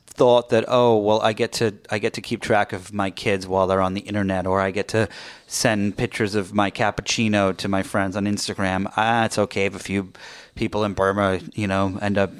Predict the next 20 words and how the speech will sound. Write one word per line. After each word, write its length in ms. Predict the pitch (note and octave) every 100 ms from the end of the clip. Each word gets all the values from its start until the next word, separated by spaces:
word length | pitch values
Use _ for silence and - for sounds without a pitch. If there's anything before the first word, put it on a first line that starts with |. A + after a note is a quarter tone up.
| - -
killed 320 | - G#2 G#2
in 120 | G2
some 180 | - G2+
sort 200 | F#2+ F#2+
of 340 | G2 F#2+ G2+
riot." 360 | G2+ G2+ G2 F#2+
I 80 | G#2+
mean, 140 | A#2
do-, 140 | A#2 C#3
isn't 260 | C3 D3 B2
that, 140 | C3+
I 60 | C3+
mean, 180 | C#3+ C#3+
you 80 |
saw 680 | D#3+ - - C#3+ C#3+ C#3 C3 - - - -
the, 680 | A2 A2 A#2+ A#2+ A#2+ B2 -
the 200 | A2 A#2
famous 540 | - B2 B2 A#2+ - - _
post 380 | - C3 B2+ -
by, 220 | A2 G#2+